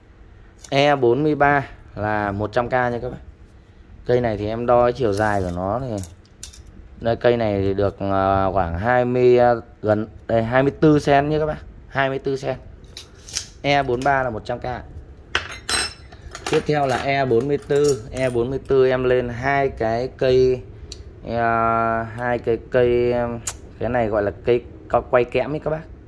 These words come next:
Đấy, các bác làm trong xây dựng thì các bác nhìn các bác sẽ biết là đây, c-, hai cây quay kẽm, hàng còn mới còn đẹp này, lớp sơn xi mạ còn mới như các bác nhé. Đấy,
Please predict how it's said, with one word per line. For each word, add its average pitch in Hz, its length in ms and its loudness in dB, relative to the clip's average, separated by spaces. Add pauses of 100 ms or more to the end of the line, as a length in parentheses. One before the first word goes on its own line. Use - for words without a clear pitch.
(480)
Đấy, 113 160 -8
các 135 80 0
bác 139 140 2
làm 104 160 0
trong 110 140 -6
xây 120 180 0
dựng 107 180 -2
thì 101 80 -6
các 107 100 -2
bác 127 100 -2
nhìn 120 220 -6
các 107 80 -4
bác 127 180 -4
sẽ 110 160 -6
biết 135 280 -2
là 98 320 -4 (640)
đây, 113 220 -2 (160)
c-, 107 160 -6
hai 120 200 -4
cây 120 280 0
quay 117 140 2
kẽm, 117 260 -8 (280)
hàng 104 240 -4
còn 104 160 -4
mới 104 200 0
còn 139 120 -4
đẹp 107 160 0
này, 98 180 -10 (440)
lớp 123 100 0
sơn 127 200 -4
xi 127 140 -6
mạ 117 200 -4
còn 104 180 -4
mới 104 200 -2
như 131 80 -6
các 139 80 -4
bác 139 100 -4
nhé. 123 140 -10 (880)
Đấy, - 160 -12